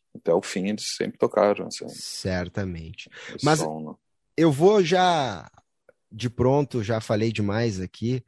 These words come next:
Speaker 2: passar pra o nosso outro parceiro que deve tá aqui ansioso pra falar sobre esse disco, porque eu sei que o metal, além de ter tudo isso que a gente tá conversando,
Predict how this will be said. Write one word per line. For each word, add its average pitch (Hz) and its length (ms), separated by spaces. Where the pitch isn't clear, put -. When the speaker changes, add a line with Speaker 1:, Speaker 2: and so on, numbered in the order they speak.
Speaker 2:
passar 117 460
pra 117 920
o 90 60
nosso 104 360
outro 113 360
parceiro 110 400
que - 80
deve 123 300
tá 123 240
aqui 120 640
ansioso 139 640
pra 104 160
falar 104 320
sobre 107 260
esse 101 200
disco, 117 480
porque 110 280
eu 165 100
sei 165 360
que - 180
o 139 60
metal, 120 540
além 107 360
de 117 140
ter 117 420
tudo 117 200
isso 117 180
que 123 60
a 107 40
gente 110 240
tá 110 340
conversando, 113 840